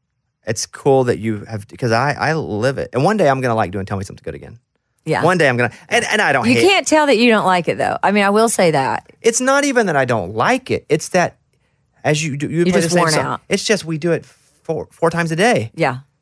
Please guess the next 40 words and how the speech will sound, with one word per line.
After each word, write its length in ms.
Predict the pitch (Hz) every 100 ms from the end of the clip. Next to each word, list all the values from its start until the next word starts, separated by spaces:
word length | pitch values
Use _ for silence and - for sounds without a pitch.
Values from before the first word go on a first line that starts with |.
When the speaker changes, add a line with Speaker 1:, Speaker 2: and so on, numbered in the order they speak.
| _
Speaker 1:
Five 480 | - 135 143 147 147
days 220 | 160 170
a 40 |
week. 320 | 214 240 - -
Speaker 2:
Yeah. 260 | 143 123 - _
Speaker 1:
Twenty 280 | - 156 175
times. 300 | 175 175 151
And 340 | - 165 156 - _ _ 120 -
individually, 800 | 170 165 139 226 240 143 110 113
all 160 | 110
the 80 | 120
stories 300 | 120 120 120
are 60 | 117
great. 460 | 127 185 202 - _ _ _ -
But 140 | 127
it's 180 | 113 -
like, 280 | 110 107 110
"Man, 100 | 131
I 40 | 135
gotta 80 |
do 40 | 101
this 100 | 98
twenty 300 | - 117 120
times 240 | 117 101
again 180 | 98 95
this 160 | 95 -
week." 260 | 92 - _
Speaker 2:
Do 80 | 208
you 60 | 185
hate 200 | 180 131
Chaka 260 | 170 160
Khan 280 | 151 151 139
now? 220 | 139 147 - -
Speaker 1:
No, 380 | 143 170 208 240 - 202 - -
no, 380 | 277 143 226 -
I 140 | - 151
don't. 400 | 151 220 262 - - -
Speaker 2:
<laughs> 240 | - _
Speaker 1:
I, 180 | - 151 -
I, 180 | 156